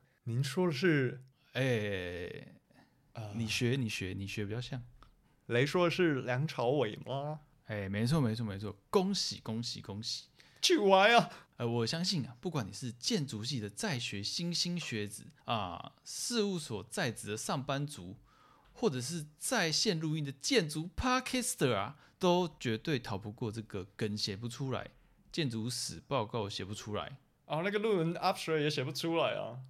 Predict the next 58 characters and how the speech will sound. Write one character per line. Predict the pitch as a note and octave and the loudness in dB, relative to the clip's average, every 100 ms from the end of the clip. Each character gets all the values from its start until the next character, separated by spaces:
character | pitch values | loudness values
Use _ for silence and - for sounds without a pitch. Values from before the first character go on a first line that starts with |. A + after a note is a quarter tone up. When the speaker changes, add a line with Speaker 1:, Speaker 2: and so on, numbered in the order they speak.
| - | -14
Speaker 2:
哎， | - G2+ | -10 -6
没 | G#2 | -4
错 | E3 G#2+ | -2 -2
啊， | A2+ | -2
都 | A2+ G#3+ G#3 | 0 0 2
审 | G#3 B2+ G2+ | 0 -2 0
报 | E3+ D3+ | 0 2
告 | D3 | 0
书 | C#3+ C#3 | 0 -2
文 | C3 A2+ | 0 0
案 | C3 | 0
批 | A#2+ F3 | 6 6
不 | D3+ | 6
出 | D3 C#3+ C#3 | 2 -2 -2
来 | G2 G2 | 0 0
啊。 | - - _ _ _ _ _ - | -2 -12 _ _ _ _ _ -4
Speaker 1:
哦， | E3 | -2
这 | F3+ A#3 | 0 0
个 | |
就 | A3+ | 0
上 | A#3 - A#3 G3 D#3+ | 2 4 4 6 6
网 | C3+ B2+ | 6 4
去 | B2 F#3+ | 0 -4
copy | - F3+ F3+ | 0 0 2
一 | C#3+ | -2
下 | D3+ E3 | 0 -2
记 | D#3 E3+ | 0 -2
者 | B2 A2+ G#2+ | 0 -2 -2
文 | A2 A2+ | -4 -4
案 | C3+ B2+ | -4 -2
就 | B2 | -2
好 | A#2 G#2 | -2 -4
了， | A2+ C3 - _ _ - | -10 -10 -12 _ _ -6
Speaker 2:
哦。 | A#2 A#2 | 0 0
Speaker 1:
放 | |
进 | B2 C#3+ | 0 -2
去。 | B2+ - _ B2+ A#2+ - | -4 -10 _ -18 -18 -14
Speaker 2:
哎， | - | -10
也 | F#2 | -8
可 | E2+ B2 | 0 2
以。 | C3 G#2 - _ _ _ _ - | 2 0 -10 _ _ _ _ -16
啊， | - A2 | -8 -4
这 | A#2+ | -2
个 | A#2 A2 A2 A#2 - _ _ | 0 0 -2 -4 -10 _ _
Speaker 1:
<laughs> | - A#2 - | -16 -12 -8
错 | - B2+ | -4 -4
误 | A#2+ | -4
示 | - A2+ | -6 -8
范。 | B2 A2+ - _ - | -8 -10 -14 _ 0
Speaker 2:
Grace | G#3 G#3 F#3+ | 4 6 4
Hopper | F3+ F3 C#3+ | 0 0 0
的 | B2+ | 0
这 | C#3+ | -2
个 | C#3+ | -4
Python | - F3 E3 - A2 - _ | -4 -2 -2 -4 -6 -8 _
程 | - A#2+ | -4 -4
式 | A#2+ E3+ | -4 -4
码 | A#2 F#2 D#2 | -2 -4 -6